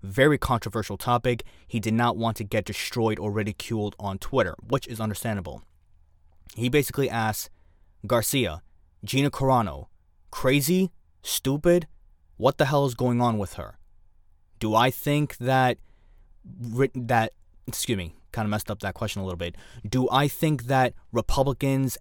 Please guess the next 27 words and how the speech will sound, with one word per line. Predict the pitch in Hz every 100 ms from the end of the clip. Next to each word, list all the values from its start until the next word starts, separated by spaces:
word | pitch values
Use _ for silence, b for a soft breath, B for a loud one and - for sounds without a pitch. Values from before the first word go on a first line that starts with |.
| -
and | 117 117 110
Jewish | 107 - 131 -
people | 127 135
should | - 123
be | 120
compared? | - 107 - 135 135
Hell | 98 131 131
the | 120
hell | 113 120
no. | 110 110 69 73 - _ _ _ _ -
But | 104
then | 127
again, | 135 131 127 113 98 -
what | 117
the | 113
hell | 117 117
do | 110
I | 110
know? | 101 73 - - _ _
What | - 127
say | 143
you, | 123 117
my | 98
friend? | 95 113 98
What | 101 104
say | -
you?" | 98 87 69